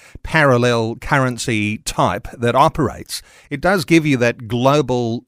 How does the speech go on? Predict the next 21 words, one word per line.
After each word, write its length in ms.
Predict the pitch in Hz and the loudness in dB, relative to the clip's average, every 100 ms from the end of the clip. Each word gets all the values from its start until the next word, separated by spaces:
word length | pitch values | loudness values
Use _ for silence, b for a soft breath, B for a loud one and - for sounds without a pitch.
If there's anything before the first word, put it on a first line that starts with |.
| - | -10
uh, 160 | 117 110 - | -8 -8 -6
concept 640 | - 151 143 - 117 - | -2 0 0 -2 -2 -2
of, 340 | 113 107 - | -4 -6 -8
uh, 120 | 135 107 | -8 -6
portability 880 | - 175 143 123 175 156 127 95 | 2 4 6 4 0 0 -2 -4
where 360 | 117 139 120 117 | -2 2 4 4
those 300 | 117 131 113 | 4 2 2
points 480 | - 147 135 - - b b b | 2 4 2 -2 -6 b b b
can 160 | 135 | 2
work 240 | 135 135 151 | 4 4 6
all 180 | 151 127 | 4 4
around 300 | 120 120 104 | 4 2 0
the 80 | |
world. 420 | 107 151 98 139 - b b | 0 2 2 -2 -8 b b
How 140 | 202 190 | 2 2
important 480 | 151 185 185 131 | 4 4 4 2
is 180 | 156 - | 2 2
it 140 | 107 - | 0 0
to 80 | |
have 240 | 113 202 202 | 2 4 4
this 340 | 113 - - | 0 0 -8